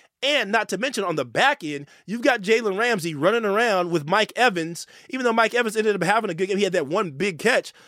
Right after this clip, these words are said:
but you've got him running around with him. And then now you don't have Chris Godwin. You don't have Antonio Brown. You've got Gronk, but what else do you got? You got Evans and Gronk. That's not enough for Brady if he can't be mobile at all.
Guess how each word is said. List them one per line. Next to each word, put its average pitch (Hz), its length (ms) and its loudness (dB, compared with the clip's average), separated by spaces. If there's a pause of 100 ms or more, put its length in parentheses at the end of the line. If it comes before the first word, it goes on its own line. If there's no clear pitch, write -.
(160)
but 190 120 -4
you've 302 180 -4
got 240 220 0
him 226 280 0
running 202 220 0
around 185 220 0
with 143 100 -2
him. 240 240 0
And 180 160 -4
then 190 100 -8
now 190 120 2
you 285 140 -2
don't 254 140 -4
have 220 200 -2
Chris 202 180 -4
Godwin. 117 380 -4 (300)
You 147 100 -10
don't 220 160 2
have 240 160 -2
Antonio 208 440 -2
Brown. 170 360 -2 (220)
You've 151 140 -8
got 226 240 2
Gronk, 202 440 0 (360)
but 156 180 2
what 208 180 0
else 226 160 2
do 170 80 -6
you 160 80 -4
got? 156 220 0
You 123 40 -12
got 135 180 -4
Evans 214 300 0
and 151 140 -12
Gronk. 147 340 0
That's 185 180 -2
not 214 200 0
enough 214 340 -2
for 170 100 -6
Brady 175 360 -2
if 147 80 -6
he 214 100 -6
can't 208 340 -4
be 185 140 -4
mobile 151 580 -2
at 110 60 -6
all. 92 280 -10